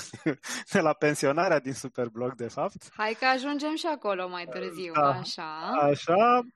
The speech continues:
Speaker 1: Și fiindcă din două mii cincisprezece tot organizăm la Craiova tot felul de degustări,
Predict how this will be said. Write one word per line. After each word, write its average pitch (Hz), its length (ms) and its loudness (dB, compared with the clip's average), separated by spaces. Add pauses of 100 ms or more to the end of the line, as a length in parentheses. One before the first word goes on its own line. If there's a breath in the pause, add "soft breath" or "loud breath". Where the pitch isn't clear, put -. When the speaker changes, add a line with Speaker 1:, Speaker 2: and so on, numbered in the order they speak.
(400)
Speaker 1:
Și 220 600 -4
fiindcă 202 460 -2
din 185 200 -4
două 190 180 4
mii 190 160 -4
cincisprezece 175 680 -4
tot 170 220 -4
organizăm 156 560 0
la 156 120 2
Craiova 143 380 2
tot 143 220 -6
felul 139 360 -4
de 117 560 0 (260)
degustări, 139 1000 -4